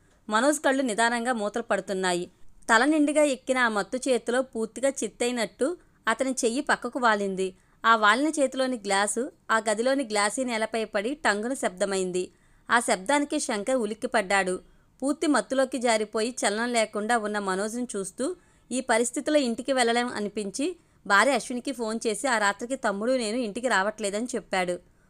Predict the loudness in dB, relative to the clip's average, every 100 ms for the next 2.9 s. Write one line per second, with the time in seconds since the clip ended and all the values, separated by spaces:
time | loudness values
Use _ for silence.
0 | _ -4 0 2 2 2 2 2 -2 -2
1 | -2 -4 -4 -4 -2 0 -2 -2 -4 -6
2 | -6 -8 -8 -10 -8 -8 -8 -6 -6